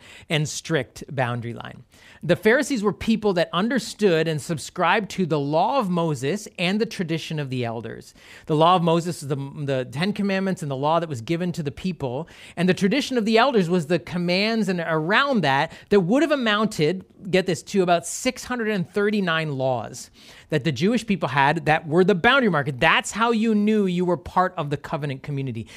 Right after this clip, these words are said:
That's how you knew you were part of the people of God, to keep all of the laws.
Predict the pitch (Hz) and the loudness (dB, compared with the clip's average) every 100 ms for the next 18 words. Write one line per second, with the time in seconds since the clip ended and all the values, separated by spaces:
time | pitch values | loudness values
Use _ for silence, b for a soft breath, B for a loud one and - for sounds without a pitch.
0 | B 170 226 - 247 208 214 233 202 175 | B 2 2 0 0 2 4 4 4 2
1 | 165 - 165 147 147 147 151 135 123 135 | 0 0 0 0 -4 -6 -4 -4 -2 -2
2 | 113 B B - 175 - 226 226 170 156 | -2 B B -8 -8 -2 -2 0 2 2
3 | 151 127 131 143 - - - | 2 -2 -4 -4 -4 -10 -20